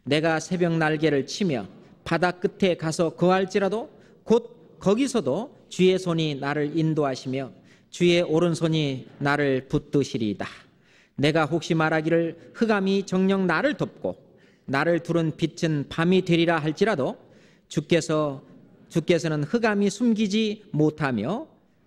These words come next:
밤이 낮과 같이 빛이 나니 주에게는 흑암과 빛이 일반이니이다." 자, 하나님은 어디에나 계신다고 하는 것이죠. 하늘에 올라갈지라도 거기에 계시고 음부에 내가 내려갈지라도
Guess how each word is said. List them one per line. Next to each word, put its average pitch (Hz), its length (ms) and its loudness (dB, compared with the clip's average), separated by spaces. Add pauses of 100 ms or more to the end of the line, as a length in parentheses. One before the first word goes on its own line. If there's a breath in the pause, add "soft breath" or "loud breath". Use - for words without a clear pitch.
(140)
밤이 160 520 0
낮과 147 320 -2
같이 139 720 -2
빛이 - 340 -4
나니 135 480 -2 (300 soft breath)
주에게는 196 640 2 (200)
흑암과 180 600 -2
빛이 233 760 -8
일반이니이다." 151 1160 -2 (640)
자, 78 280 -18 (400 loud breath)
하나님은 269 600 -2 (500)
어디에나 277 760 2
계신다고 160 540 -2
하는 110 160 -6
것이죠. 104 420 -8
하늘에 302 320 -2
올라갈지라도 240 880 0
거기에 175 320 0
계시고 120 500 -2
음부에 277 420 4
내가 233 180 0
내려갈지라도 247 840 0